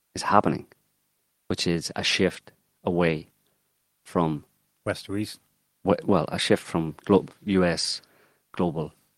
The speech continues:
Speaker 1: hegemony and dominance. And in that situation, it's kinda like, again, to use a sporting, uh, analogy,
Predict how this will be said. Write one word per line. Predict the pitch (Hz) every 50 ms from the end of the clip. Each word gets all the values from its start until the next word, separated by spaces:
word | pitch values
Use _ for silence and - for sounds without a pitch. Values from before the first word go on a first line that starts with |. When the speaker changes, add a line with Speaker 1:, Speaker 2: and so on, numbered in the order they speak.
| _ _ _ _
Speaker 1:
hegemony | - - 80 101 98 90 80 73 - - _ _ _ _ -
and | 92 90
dominance. | 90 87 85 82 76 76 - - - - _ _ _ _ _ _ _ _ _ _ _ _ _ _ _ _ _ _ _ _ -
And | 95 92 90 87 85 87 85 82 78 - _ _ _ _ _ -
in | 101 98
that | 101 101 95 - _ - - _ _ -
situation, | - - - 90 87 87 85 - -
it's | 76 - -
kinda | - 151 147 139
like, | 131 113 - 95
again, | 95 90 101 95 92
to | 85 90
use | 90 87
a | 82
sporting, | - - - 92 95 95 101 101 101 101 - - _ _ _ _ _ _ _ _ _ _ _ _ _ _ _ _ _ _ _ _ _ _ _ _ _ _ _ _ _ _ _ _ _ _ _ _ _ _ _ -
uh, | 95 98 92 90 87 87 85 82 85 87 _ _ _ _ _ _ _ _ _ _ _ _ _ _ -
analogy, | 101 101 101 101 98 95 85 90 92 85 -